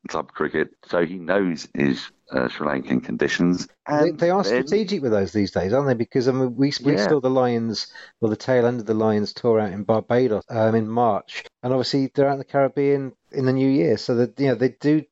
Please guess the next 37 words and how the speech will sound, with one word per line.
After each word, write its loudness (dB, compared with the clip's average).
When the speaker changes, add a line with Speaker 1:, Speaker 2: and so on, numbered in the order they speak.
Speaker 2:
get 0
the -2
young 2
lads 0
out 0
there 2
so 0
that 0
when 0
they're 2
needed, 0
they're 2
conversant 0
with 2
the 0
conditions -2
and -2
ready 0
to -20
go. 0
Speaker 1:
They 0
are, 0
and, -12
you -6
know, 2
we, 2
we 0
give -4
the 2
E 4
C -2
B 2
an 0
awful 0
lot 0
of -4
stick, -2